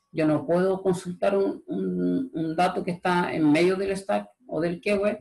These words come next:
si es que no elimino los que están al tope o al frente, respectivamente. Ya, no. Yo puedo consultar solamente el que está al tope del stack o el que está en el front de la cola.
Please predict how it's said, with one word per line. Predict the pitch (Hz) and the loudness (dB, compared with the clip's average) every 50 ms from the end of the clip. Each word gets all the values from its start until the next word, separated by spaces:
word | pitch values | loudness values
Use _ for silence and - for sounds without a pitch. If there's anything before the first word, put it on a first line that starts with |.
| 104 - | -8 -12
si | - - 170 | -10 -10 -10
es | 170 - | -10 -8
que | _ 165 160 160 | _ -4 -2 2
no | 156 156 160 | 2 2 2
elimino | 165 156 156 156 165 165 165 165 | 4 2 2 2 2 0 0 0
los | 156 156 | -2 -4
que | - 156 | -6 -8
están | 151 - 160 160 160 160 160 160 - - 131 131 - | -8 -6 -4 -2 -2 -2 -2 -4 -6 -8 -10 -16 -12
al | - 139 139 139 139 143 143 143 | -8 -4 -4 -2 -2 -4 -4 -4
tope | - - - - 135 131 | -4 -4 -4 -4 -4 -4
o | 135 131 139 | -4 -2 -4
al | 139 135 | -4 -4
frente, | - 185 170 147 135 131 107 107 - _ _ _ _ - - | -4 -2 -2 -2 -2 -4 -10 -14 -18 _ _ _ _ -16 -12
respectivamente. | 143 135 - 151 151 - 170 165 156 131 120 120 - _ _ _ _ _ _ _ _ _ | -12 -10 -10 -10 -10 -6 -6 -6 -4 -6 -10 -12 -16 _ _ _ _ _ _ _ _ _
Ya, | 78 76 73 76 80 - - | -10 -8 -8 -8 -8 -10 -14
no. | 82 78 78 76 - _ _ _ _ _ _ _ _ _ _ | -16 -14 -14 -16 -16 _ _ _ _ _ _ _ _ _ _
Yo | - 160 156 160 | -4 -2 0 2
puedo | 170 165 165 | 2 2 0
consultar | 165 - - 151 - 170 165 165 | 0 -2 -2 -2 2 2 2 2
solamente | - - 165 165 156 160 170 170 170 170 | 0 -2 0 0 2 2 2 0 -2 -4
el | 160 | -6
que | - 151 | -6 -10
está | - - 175 165 156 160 - - | -4 -2 -2 -2 0 -2 -6 -6
al | 131 131 127 131 - | -6 -6 -6 -6 -2
tope | - 208 220 220 - 262 262 262 269 - - _ _ _ | 0 0 0 0 0 0 0 0 0 -2 -8 _ _ _
del | 208 180 180 180 185 | -4 0 0 0 0
stack | 180 - - 214 226 220 - - - - | -2 -2 -2 -2 -2 -2 -4 -8 -10 -4
o | 156 156 | -2 -2
el | 151 | 0
que | 151 - | 0 -2
está | - - 165 160 | -4 -4 -2 0
en | 156 | 0
el | 147 139 135 | 0 0 -2
front | - - - 185 190 202 208 202 - | -4 -4 -2 0 0 2 0 -2 -4
de | - 170 175 | -6 -4 -4
la | 175 175 170 - | -2 -2 -2 -2
cola. | 123 104 92 78 - - | -4 -4 -4 -6 -10 -12